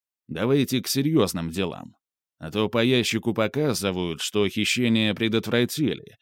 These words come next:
а состав вернули на завод. А ты говоришь, что всё осталось в силе. Только с китайцами надо ещё раз поговорить». «Верно». «Ну тогда давайте с этим разбираться», —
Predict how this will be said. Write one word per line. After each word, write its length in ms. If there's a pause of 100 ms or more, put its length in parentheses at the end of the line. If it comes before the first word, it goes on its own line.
(340)
а 220
состав 640
вернули 380
на 140
завод. 600 (420)
А 180
ты 160
говоришь, 520
что 340
всё 280
осталось 600
в 80
силе. 400 (460)
Только 360
с 80
китайцами 680
надо 260
ещё 260
раз 220
поговорить». 680 (960)
«Верно». 960 (880)
«Ну 280
тогда 420
давайте 500
с 80
этим 280
разбираться», — 800